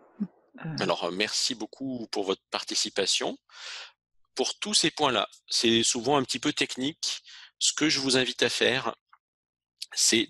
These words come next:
Speaker 2: de ne pas hésiter à consulter votre bibliothécaire disciplinaire. On est là pour ça et, euh, maintenant, on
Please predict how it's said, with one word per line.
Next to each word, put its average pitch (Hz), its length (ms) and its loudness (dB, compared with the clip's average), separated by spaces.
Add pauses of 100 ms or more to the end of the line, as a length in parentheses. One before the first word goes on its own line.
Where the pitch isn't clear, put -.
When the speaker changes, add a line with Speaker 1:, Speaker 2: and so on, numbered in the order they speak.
Speaker 2:
de 107 180 0
ne 107 140 0
pas 107 240 0
hésiter 101 540 0
à 95 100 2
consulter 101 560 -4
votre 95 300 -2
bibliothécaire 92 680 -2
disciplinaire. - 640 -4 (680)
On 90 180 2
est 107 80 4
là 113 100 4
pour - 180 -6
ça 156 220 2 (320)
et, 127 220 2 (100)
euh, 92 380 2
maintenant, 101 520 2
on 90 220 -4